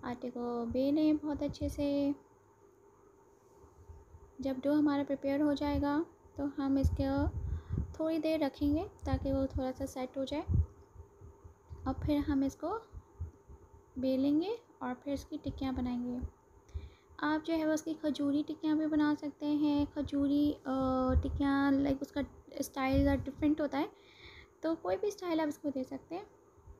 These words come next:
ये देखें, हमने जो है वो glass की मदद से इसको cut कर दिया है। आप कोई से भी molds use कर सकते हैं और different जो है वो style की आप जो है वो टिक्कियाँ बना सकते हैं।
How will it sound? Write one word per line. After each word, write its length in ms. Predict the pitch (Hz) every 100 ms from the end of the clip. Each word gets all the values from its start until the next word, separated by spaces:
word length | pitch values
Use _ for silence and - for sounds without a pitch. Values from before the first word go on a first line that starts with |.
| - _ - - - - - 277
ये 100 | 277
देखें, 300 | 269 254 277
हमने 360 | 277 262 277
जो 120 | 269 285
है 140 | 277
वो 240 | 269 392 - - 247
glass 360 | 269 269 320
की 120 | - 330
मदद 320 | 294 269 269
से 180 | - 311
इसको 240 | 302 285
cut 240 | 277 262
कर 160 | - 302
दिया 340 | 285 311 330 349
है। 200 | 359 403 - - - - - - -
आप 200 | 269 269
कोई 160 | 302 330
से 140 | 359
भी 100 | 359
molds 420 | 339 302 311 311
use 200 | 302 311
कर 140 | - 302
सकते 320 | 302 294 302
हैं 420 | 302 302 294 302 - - - _ - - - - 277
और 420 | 254 254 254 254
different 560 | 247 269 294 285 285 269
जो 80 |
है 220 | 285 285 269
वो 500 | 269 269 269 262 - - - - - - - 285
style 420 | - 269 262 269
की 280 | 269 269 262
आप 200 | 254 254
जो 100 | 262
है 120 | 262
वो 120 | 269
टिक्कियाँ 380 | 269 262 254 247
बना 220 | 247 240
सकते 280 | - - 254
हैं। 360 | 247 254 240